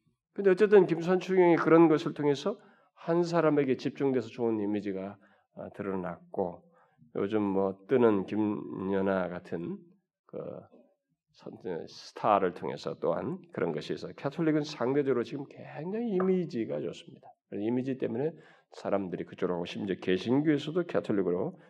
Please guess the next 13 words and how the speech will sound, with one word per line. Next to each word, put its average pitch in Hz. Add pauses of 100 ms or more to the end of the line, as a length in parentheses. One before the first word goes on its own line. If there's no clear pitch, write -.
(120)
전향하는 90
사람들이 90
제법 98
있는 98
줄 90
알고 85
있습니다. 80 (2000)
이런 165
상황에서 156 (1160)
오늘날 143
기독교는 120 (1300)
상대적으로 208
이런 160